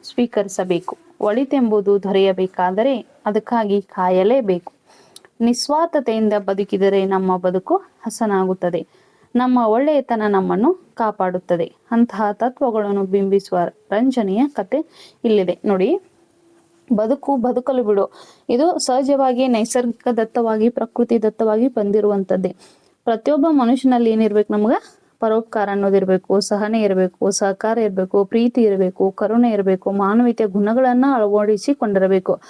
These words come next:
ಆಗ ಪರಿಪೂರ್ಣ ಮನುಷ್ಯ ಆಗಲು ಸಾಧ್ಯ. ಅಂದ್ರೆ ಒಬ್ಬರಿಗೊಬ್ಬರ ಸಹಾಯವನ್ನ ಮಾಡಬೇಕು, ಪ್ರೀತಿಯನ್ನು ತೋರಿಸ್ಬೇಕು, ಕಾಳಜಿಯನ್ನ ತೋರಿಸ್ಬೇಕು, ಗೌರವವನ್ನ ಕೊಡಬೇಕು. ಆಗ ಮಾನವನ ಜನ್ಮ ಸಾರ್ಥಕ ಅಂತ ಹೇಳ್ತಾರೆ. ಮಾನವ ಬದುಕಿದ್ರೆ ಅವನ ಬದುಕೇನಕ್ಕೈತಿ?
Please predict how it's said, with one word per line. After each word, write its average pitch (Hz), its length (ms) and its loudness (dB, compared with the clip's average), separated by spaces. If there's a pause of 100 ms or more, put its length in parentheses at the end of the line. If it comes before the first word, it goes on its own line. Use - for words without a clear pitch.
(320)
ಆಗ 220 300 -2
ಪರಿಪೂರ್ಣ 247 580 0
ಮನುಷ್ಯ 208 400 0
ಆಗಲು 226 540 0
ಸಾಧ್ಯ. 196 460 -2 (480)
ಅಂದ್ರೆ 254 140 2
ಒಬ್ಬರಿಗೊಬ್ಬರ 208 580 0
ಸಹಾಯವನ್ನ 220 640 0
ಮಾಡಬೇಕು, 190 560 0
ಪ್ರೀತಿಯನ್ನು 240 520 0
ತೋರಿಸ್ಬೇಕು, 196 540 -2
ಕಾಳಜಿಯನ್ನ 214 580 0 (100)
ತೋರಿಸ್ಬೇಕು, 202 580 -2
ಗೌರವವನ್ನ 247 840 2
ಕೊಡಬೇಕು. 190 560 -2 (320)
ಆಗ 214 240 -2
ಮಾನವನ 214 540 0
ಜನ್ಮ 208 420 2
ಸಾರ್ಥಕ 214 500 -4
ಅಂತ 190 220 0
ಹೇಳ್ತಾರೆ. 196 720 -2 (160)
ಮಾನವ 240 360 2
ಬದುಕಿದ್ರೆ 202 480 0
ಅವನ 208 240 0
ಬದುಕೇನಕ್ಕೈತಿ? 208 760 -2